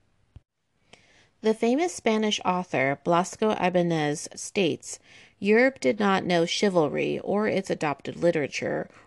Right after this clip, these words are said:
or sense of honor before the arrival of Arabs in Andalusia and the wide presence of their knights and heroes in the countries of the south."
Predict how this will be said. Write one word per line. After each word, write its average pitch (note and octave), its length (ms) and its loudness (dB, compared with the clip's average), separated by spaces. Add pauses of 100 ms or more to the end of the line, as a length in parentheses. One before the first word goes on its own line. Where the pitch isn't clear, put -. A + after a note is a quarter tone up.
or F3 180 2
sense G#3 340 -2
of F#3 180 -4
honor F3 440 -2 (260)
before F#3+ 380 2
the A#3 140 4
arrival D3 500 2
of D3+ 260 -4
Arabs C#3+ 520 -2
in D#3 300 -4
Andalusia D3+ 1000 -2 (440)
and D#3+ 220 -2
the D#3+ 80 2
wide E3+ 360 2
presence F#3 400 -2
of - 160 -6
their C#3+ 140 -4
knights D#3 360 -6
and D3+ 160 -8
heroes D#3+ 580 0
in D3+ 160 -8
the D3 80 -8
countries D#3+ 540 -6
of - 160 -8
the D3 80 -10
south." - 600 -10